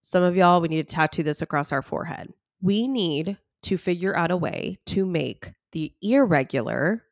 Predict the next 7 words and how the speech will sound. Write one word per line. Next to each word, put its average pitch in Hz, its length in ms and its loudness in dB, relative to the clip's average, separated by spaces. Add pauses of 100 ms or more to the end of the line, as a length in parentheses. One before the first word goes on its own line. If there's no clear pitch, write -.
(440)
regular 151 720 0 (320)
and 180 100 0
how 180 300 2
to 262 200 -4
make 196 220 -2
the 165 300 -8
inconsistent 220 1200 -4